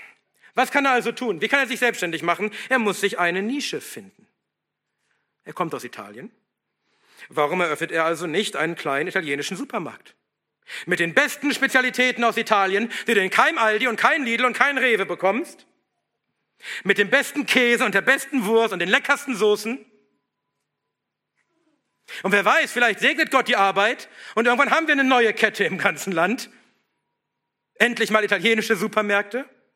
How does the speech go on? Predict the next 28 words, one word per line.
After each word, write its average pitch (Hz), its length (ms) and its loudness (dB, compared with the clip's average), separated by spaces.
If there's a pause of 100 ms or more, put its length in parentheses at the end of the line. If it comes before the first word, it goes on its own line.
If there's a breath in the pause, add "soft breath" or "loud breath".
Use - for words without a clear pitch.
(1400 loud breath)
Zweites 214 300 0
Beispiel, 240 340 0
eine 233 180 2
Schwester 247 420 0
kann 233 220 0
gut 247 160 -4
kochen. 226 380 -2 (3000 loud breath)
Sie 214 120 0
nimmt 277 200 4
sogar 220 400 2
Videos 262 440 2
auf 156 280 -2
und 190 100 -4
stellt 208 240 2
sie 226 80 -6
bei 233 120 2
YouTube 220 440 -2
rein. 185 320 0 (160 loud breath)
Warum 190 260 0
versucht 220 340 -2
sie 240 100 0
nicht, 226 140 0
mit 208 120 0
diesen 180 200 -2
Videos 202 340 2
Geld 160 260 0
zu 202 140 -4
machen? 202 320 -2